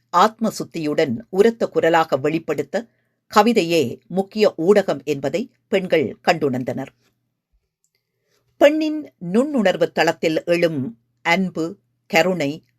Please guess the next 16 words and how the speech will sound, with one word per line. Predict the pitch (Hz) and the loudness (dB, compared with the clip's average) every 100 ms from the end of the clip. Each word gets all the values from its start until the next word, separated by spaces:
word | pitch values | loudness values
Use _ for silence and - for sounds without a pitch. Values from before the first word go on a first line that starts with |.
| - | -18
வேட்கை, | 143 175 190 _ 156 139 151 _ _ | -4 -2 -2 _ -4 -4 -8 _ _
வலி, | 147 156 175 156 143 _ _ _ | 0 0 2 -2 -6 _ _ _
கனவு | - 196 240 220 226 | 0 2 2 0 -2
போன்ற | 170 165 165 170 160 - _ - | -2 -4 0 0 0 -2 _ -4
இன்னோரன்ன | 208 233 233 196 165 165 160 | 0 2 4 4 2 -2 -4
அக | - 170 190 | -6 -2 -2
நிகழ்வுகள் | 143 139 156 143 170 226 _ _ _ _ _ _ - | -2 -2 -2 -4 -6 -8 _ _ _ _ _ _ 2
கவிதை | 262 294 277 269 | 4 4 2 0
அழகியல் | - 160 208 220 196 151 - | 0 2 2 2 0 0 -2
சார்ந்து | 135 147 160 226 - _ _ | -2 -4 -6 -10 -10 _ _
பெண் | - 214 233 226 | 2 4 4 2
சொல்லாடலுக்கூடாக | 190 190 220 160 147 139 160 147 147 143 | 0 2 2 2 0 -2 -2 0 0 -2
வெளிப்படும் | 147 190 - 139 - | -2 -2 -2 -6 -6
போது, | - 117 233 - _ _ _ - | -12 -8 -10 -12 _ _ _ -10
நவீன | 175 190 214 269 240 | 2 4 4 2 0
கவிதை | - 156 160 180 123 | -2 -2 0 -2 -4